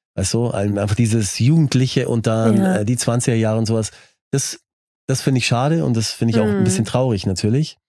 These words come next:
Speaker 2: Klar, da würde
Speaker 1: Äh,
Speaker 2: ich hier direkt mal mit einer, einer Frage rein, äh, grätschen, damit wir ein bisschen hier durchkommen. Wir,
Speaker 1: Mhm.
Speaker 2: wir haben nämlich auch einige Fragen hier auf dem Zettel und zwar, also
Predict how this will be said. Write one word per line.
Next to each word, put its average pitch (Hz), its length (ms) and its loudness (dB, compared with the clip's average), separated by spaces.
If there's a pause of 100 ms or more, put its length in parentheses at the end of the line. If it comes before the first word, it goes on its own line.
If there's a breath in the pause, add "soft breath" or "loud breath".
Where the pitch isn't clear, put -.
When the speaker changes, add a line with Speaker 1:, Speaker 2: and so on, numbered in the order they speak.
Speaker 2:
Klar, 185 400 0
da - 140 0
würde 208 140 2
Speaker 1:
Äh, 226 40 -4
Speaker 2:
ich 208 60 -10
hier 240 220 0
direkt 214 240 -4
mal 226 200 2
mit 220 120 -4
einer, 202 260 0
einer 185 220 -2
Frage 208 400 -2
rein, 214 320 -2
äh, 190 240 -4
grätschen, 180 320 -2
damit 202 200 -2
wir 208 60 -2
ein 208 40 0
bisschen 208 240 -2
hier 208 140 0
durchkommen. 202 440 -2
Wir, 190 100 2 (240 loud breath)
Speaker 1:
Mhm. 101 260 2
Speaker 2:
wir 190 120 2
haben 202 80 2
nämlich 220 180 0
auch - 100 -4
einige 254 220 0
Fragen 214 280 -2
hier 214 80 0
auf 196 80 -4
dem 190 100 -18
Zettel 196 240 -2
und 190 80 -2
zwar, 196 240 0 (500 loud breath)
also 196 320 2